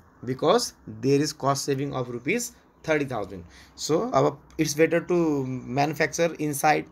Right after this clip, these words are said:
जे लेख्नुहुन्छ, रिजन दिइदिनुहोस् र कति रुपियाँ बचाउन सक्नुहुन्छ, त्यसलाई लेखिदिनुहोस्।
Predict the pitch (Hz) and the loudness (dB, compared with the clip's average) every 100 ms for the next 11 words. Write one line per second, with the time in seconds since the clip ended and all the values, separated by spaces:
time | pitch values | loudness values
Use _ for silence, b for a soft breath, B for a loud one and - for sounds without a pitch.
0 | - 131 165 151 151 139 131 214 b b | -12 -4 -2 -2 -2 -2 -2 -4 b b
1 | b - 135 139 143 139 147 196 - 135 | b -4 -2 0 -2 -2 -2 -4 -6 -4
2 | 135 - 139 147 143 127 131 131 127 120 | -4 -2 -2 2 2 2 -2 -2 -2 -4
3 | 120 165 117 107 113 123 160 175 | -6 -2 0 0 0 -2 -4 -6